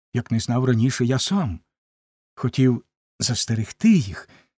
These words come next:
і тому так старанно працював над цим малюнком. Моє повчання варте тієї праці. Можливо, ви спитаєте,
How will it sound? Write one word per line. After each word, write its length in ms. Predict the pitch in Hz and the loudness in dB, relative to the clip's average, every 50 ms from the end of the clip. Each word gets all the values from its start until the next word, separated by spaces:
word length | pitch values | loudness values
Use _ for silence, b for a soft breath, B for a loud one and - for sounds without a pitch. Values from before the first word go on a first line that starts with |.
| _ _ _ _ _ | _ _ _ _ _
і 80 | - 101 | -14 -14
тому 340 | - - 110 101 120 180 190 | -10 -6 -4 0 0 0 0
так 200 | - 147 - - | 0 -2 -2 -2
старанно 640 | - - - 143 131 143 147 151 143 135 123 117 110 | -2 0 0 0 2 2 2 4 4 4 4 2 2
працював 640 | - 120 107 - - 113 107 120 139 143 139 117 b b b b b _ _ _ _ _ _ _ _ _ _ _ - | 0 -4 -6 -4 -4 -4 -2 -2 -2 -2 -4 -6 b b b b b _ _ _ _ _ _ _ _ _ _ _ -6
над 180 | 120 110 - | -6 -6 -4
цим 360 | - - - 123 123 120 117 117 _ - | -6 -4 0 0 2 2 0 -2 _ -6
малюнком. 840 | 110 107 107 95 87 95 95 92 90 92 - - 98 90 87 87 - _ _ _ _ _ _ _ _ _ _ _ _ _ _ _ _ _ _ _ _ _ - | -4 -2 -2 -2 -2 -4 -4 -4 -4 -6 -8 -8 -10 -10 -10 -12 -16 _ _ _ _ _ _ _ _ _ _ _ _ _ _ _ _ _ _ _ _ _ -6
Моє 400 | 110 110 104 117 131 131 127 - - | -4 -2 2 2 2 2 2 0 -2
повчання 720 | - 120 113 104 - - 147 180 190 160 143 110 85 78 - _ _ _ _ _ _ _ _ _ _ _ _ _ | -4 -4 -4 -4 -4 -4 -2 0 0 0 0 -2 -4 -6 -10 _ _ _ _ _ _ _ _ _ _ _ _ _
варте 540 | - 117 156 196 196 160 - - 92 76 71 _ _ | -6 -2 0 0 0 0 -2 -8 -10 -10 -10 _ _
тієї 360 | - 120 107 107 107 104 107 | -6 -4 -4 -2 -2 -4 -4
праці. 480 | - - 104 110 107 - - - - _ _ _ _ _ _ _ _ _ _ _ _ _ _ _ _ _ _ _ - | -6 -8 -10 -10 -8 -10 -12 -12 -12 _ _ _ _ _ _ _ _ _ _ _ _ _ _ _ _ _ _ _ 0
Можливо, 380 | 208 123 110 127 143 139 135 | 0 2 2 4 6 6 6
ви 80 | 135 139 | 6 6
спитаєте, 580 | - - 143 131 - 160 165 156 147 - 156 | 4 2 0 2 4 4 4 2 2 2 0